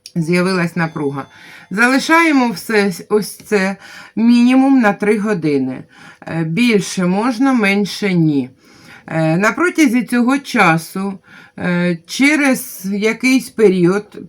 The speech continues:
перемішуємо. Е, зараз кабачки десь з півгодинки постоють, вони пустять сік, вони зробляться більш такими м'якими,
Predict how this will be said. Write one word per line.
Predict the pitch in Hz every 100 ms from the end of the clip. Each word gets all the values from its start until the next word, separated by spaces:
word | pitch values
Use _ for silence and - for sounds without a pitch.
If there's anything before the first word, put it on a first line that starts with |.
| _ _ _ _
перемішуємо. | 247 269 285 254 202 170 - 156 147 151 - - - - -
Е, | - 175 180
зараз | 196 285 269 247
кабачки | - 220 220 214 - 233
десь | 190 196
з | -
півгодинки | 220 208 202 185 175 170 175
постоють, | 165 185 - 302 330 311 - - - -
вони | 208 240 240 220 185 160 _ _
пустять | - 226 - 196 175 -
сік, | - 294 294 - _ _
вони | 170 202 220 220 202 - - -
зробляться | 170 180 214 196 175 170 - 180
більш | 165 185 170
такими | 175 165 165 160
м'якими, | 160 175 202 269 302 302 285